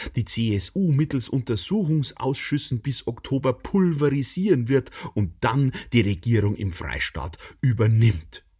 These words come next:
Tja, der Blick auf die Umfragewerte zeigt, dass dieser Plan bislang ganz offensichtlich mit den Wählern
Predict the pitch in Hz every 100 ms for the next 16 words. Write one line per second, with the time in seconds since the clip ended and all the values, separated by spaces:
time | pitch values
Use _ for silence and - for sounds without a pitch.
0 | _ _ _ _ _ - 101 82 - 101
1 | 85 127 - - 113 - 120 151 165 165
2 | 147 139 117 127 123 - 113 131 - 113
3 | - 160 175 - - 104 120 120 147 -
4 | 139 127 - 151 240 269 - - 165 156
5 | - 135 131 117 110 98 87 85 95 131
6 | 135